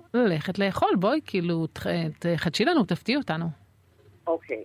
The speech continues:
Speaker 2: אז אני, אמ, תראי, יש כל כך הרבה מקומות ש-, שאפשר ללכת לאכול בארץ, אבל יש לי מקום אחד שאני כל פעם מתרגשת לחזור אליו, ו-, ואני חייבת לשתף אתכם.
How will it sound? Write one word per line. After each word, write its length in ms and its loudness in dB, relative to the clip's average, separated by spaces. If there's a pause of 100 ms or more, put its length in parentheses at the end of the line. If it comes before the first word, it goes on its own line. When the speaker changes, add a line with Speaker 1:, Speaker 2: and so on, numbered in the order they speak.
Speaker 2:
אז 240 -10
אני, 580 -10 (140)
אמ, 40 -8 (1120)
תראי, 340 4
יש 80 0 (300)
כל 200 0
כך 220 -6
הרבה 200 2
מקומות 460 -4
ש-, 140 -6 (380)
שאפשר 240 -2
ללכת 280 0
לאכול 260 2
בארץ, 400 -2 (180)
אבל 180 0
יש 180 4
לי 120 0
מקום 300 0
אחד 460 2 (720)
שאני 280 -4
כל 220 2
פעם 120 0
מתרגשת 560 -8
לחזור 480 -4
אליו, 300 -4 (600)
ו-, 220 -4 (460)
ואני 180 0
חייבת 320 -2
לשתף 440 -6
אתכם. 340 -8